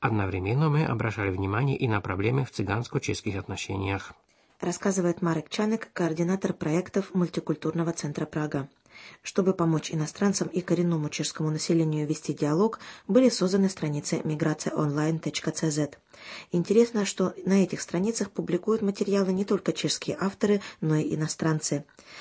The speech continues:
Speaker 2: Эти страницы стали не только местом дискуссии, но и источником информации об изменении чешского и европейского законодательства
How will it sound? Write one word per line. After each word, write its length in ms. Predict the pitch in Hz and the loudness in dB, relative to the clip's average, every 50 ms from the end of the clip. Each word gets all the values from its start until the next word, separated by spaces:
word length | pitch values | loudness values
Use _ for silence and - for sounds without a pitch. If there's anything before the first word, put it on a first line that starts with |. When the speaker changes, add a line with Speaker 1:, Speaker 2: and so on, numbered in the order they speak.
| - - - | -16 -10 -4
Speaker 2:
Эти 180 | - - 208 - | -2 -2 0 0
страницы 480 | 202 - 196 180 185 196 208 196 - 202 | 0 2 4 4 4 4 4 2 2 0
стали 280 | - - 196 190 185 | 2 2 2 2 2
не 160 | 180 185 190 | 2 2 2
только 240 | - - - - 185 | 0 0 0 2 2
местом 320 | 165 165 165 - - 160 156 | 2 2 2 0 0 -2 0
дискуссии, 460 | 156 151 - - 214 214 - - 208 | -2 -2 -2 -2 -2 -2 0 2 2
но 120 | 190 170 | 2 2
и 60 | 165 | 2
источником 520 | 151 - - 175 170 - 208 180 - 175 170 - | 0 0 0 0 0 0 0 2 2 2 0 0
информации 640 | 160 - - 151 151 147 156 156 - - 170 170 269 | -4 -2 0 0 0 0 0 0 0 0 0 0 2
об 200 | 220 170 165 147 | 2 0 2 2
изменении 440 | 160 - 156 156 156 160 160 160 160 | 2 0 0 0 0 2 2 2 0
чешского 480 | 160 - - 170 165 - - - 170 170 | 0 2 2 2 2 2 0 0 2 2
и 120 | 160 160 | 2 2
европейского 600 | 160 147 147 139 - - 143 - - - 147 147 | 2 0 0 -2 -2 -2 -4 -2 -2 -2 0 0
законодательства 800 | 139 - - 160 147 143 143 160 165 - 165 - - - 175 | 0 0 0 0 0 0 0 -2 -2 -2 -4 -2 0 0 0